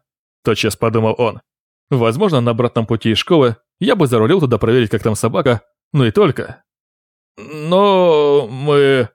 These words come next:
мы оба оказались там практически одновременно».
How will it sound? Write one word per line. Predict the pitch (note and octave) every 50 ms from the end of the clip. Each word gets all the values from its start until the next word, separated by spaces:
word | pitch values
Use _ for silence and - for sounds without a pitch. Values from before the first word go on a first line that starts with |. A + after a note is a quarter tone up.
| _ _ _ _ _ _ _ -
мы | E3 E3+ F3+ F3 D#3+ D3 C3+ C3 C3 - -
оба | A3 G#3 E3 C#3+
оказались | B2+ - - A#2+ A#2+ F#3 F#3+ C#3+ A#2+ -
там | - B2 A#2 A2 G2
практически | _ - D3 C3 C3+ C3 A#2 A#2 - - B2+
одновременно». | A#2 A#2 C3+ D3 C#3+ G3+ F3 C#3+ A#2 A#2 A2+ A2+ G#2+ -